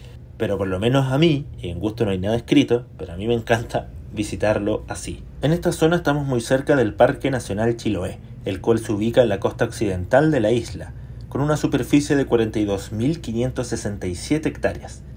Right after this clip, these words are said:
La mayor superficie del parque corresponde a Colinas de la Costa, conocida en esta zona con el nombre de Cordillera del Piuchén.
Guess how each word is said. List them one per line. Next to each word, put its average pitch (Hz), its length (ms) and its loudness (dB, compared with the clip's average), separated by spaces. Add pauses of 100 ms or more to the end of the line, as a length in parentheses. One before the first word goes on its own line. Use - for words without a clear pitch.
La 110 100 4
mayor 110 340 2
superficie - 680 0
del 98 160 0
parque 110 360 2
corresponde 120 680 0
a 104 160 -4
Colinas 123 320 0
de 120 80 0
la 107 140 0
Costa, 160 400 2 (360)
conocida 98 480 2
en 123 60 4
esta 117 220 0
zona 135 340 4
con 110 140 2
el 104 100 -2
nombre 123 240 2
de 110 140 0
Cordillera 107 500 2
del 110 220 2
Piuchén. 101 540 0